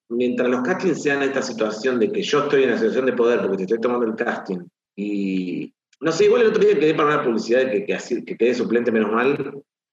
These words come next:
porque me pagaron igual, pero no tuve que hacer nada, pero me fui como el or-, me fui, o sea, no me trataron mal para nada, pero me fui al casting me sintiendo como el culo porque no disfruté ni un momento la escena, no la disfruté nunca, y yo lo que ha-,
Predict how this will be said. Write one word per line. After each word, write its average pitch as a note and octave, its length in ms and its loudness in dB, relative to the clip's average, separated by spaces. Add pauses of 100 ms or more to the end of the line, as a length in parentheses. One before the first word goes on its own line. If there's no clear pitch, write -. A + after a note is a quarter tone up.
(240)
porque G2+ 200 0
me F#2 120 2
pagaron A2 360 0
igual, B2 400 2
pero G2+ 240 4
no A2 160 2
tuve B2 140 2
que G#2+ 80 2
hacer A2 180 -2
nada, C3+ 380 0
pero B2 140 4
me C#3 100 2
fui - 120 2
como G3 180 4
el F#3+ 60 4
or-, G3+ 200 4
me D#3 100 2
fui, C#3 380 -2
o A#2+ 80 0
sea, D#3+ 140 2
no F#3+ 120 2
me A3 80 4
trataron E3+ 360 2
mal F3 120 2
para C#3 180 0
nada, D#3+ 200 2
pero B2+ 280 2
me B2 140 0
fui D#3+ 140 2
al D#3+ 80 -2
casting D3+ 260 -2
me B2 80 0
sintiendo C3+ 480 -4
como A2 200 0
el G#2 60 2 (180)
culo D#3 240 4
porque A2 300 0
no C#3+ 540 0
disfruté A2 480 0
ni C#3 180 2
un D#3+ 220 4
momento D#3+ 840 0 (1120)
la A#2 180 0
escena, C3 680 0 (140)
no C#3 80 2
la F3 100 4
disfruté C#3 320 2
nunca, D3+ 540 0
y A#2+ 60 0
yo E3+ 140 0
lo F#3 160 -2
que C#3+ 140 2
ha-, C#3+ 220 -2